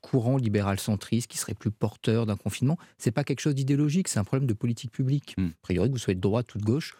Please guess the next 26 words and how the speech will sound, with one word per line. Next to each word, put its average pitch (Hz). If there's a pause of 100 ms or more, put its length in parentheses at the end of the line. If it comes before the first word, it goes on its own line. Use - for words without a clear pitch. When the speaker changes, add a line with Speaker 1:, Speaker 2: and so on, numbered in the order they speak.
(180)
Speaker 1:
votre -
opinion 120
sur 113
un 101
confinement 104
ne 185
devrait 127
pas -
être 143
Speaker 2:
Bien 120
Speaker 1:
affectée 123
Speaker 2:
sûr. 123
Speaker 1:
par 104
ça. - (420)
Mais 101
la 113
réalité, 127
c'est -
qu'aujourd'hui, 123
pour 127
une 107
grande 139
partie -
de 147
nos 131
compatriotes, 110